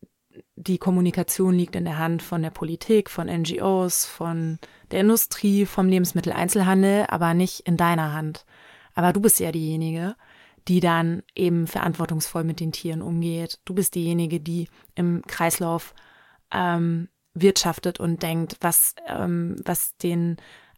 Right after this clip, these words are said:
Ackerbau betrifft, ähm, die Tierhaltung, die Energiewirtschaft, auch jetzt wieder in Anlehnung an die Biogasanlage und, äh, die Schweinegülle.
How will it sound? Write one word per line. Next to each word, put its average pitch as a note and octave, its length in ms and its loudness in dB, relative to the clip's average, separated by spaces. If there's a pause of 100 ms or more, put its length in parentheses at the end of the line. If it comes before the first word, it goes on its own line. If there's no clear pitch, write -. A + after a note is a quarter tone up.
Ackerbau F3 400 4
betrifft, - 760 -4
ähm, E3 720 0 (120)
die F3+ 180 -4
Tierhaltung, E3+ 880 2
die E3 440 -4
Energiewirtschaft, F3 1800 0
auch - 240 -6
jetzt F3 300 -4
wieder E3+ 280 -2
in E3+ 120 -4
Anlehnung E3 460 0
an E3 100 -2
die D#3+ 100 -4
Biogasanlage D#3+ 960 -4
und, E3 480 -6
äh, E3 80 -8
die D#3+ 120 -4
Schweinegülle. D#3+ 540 -2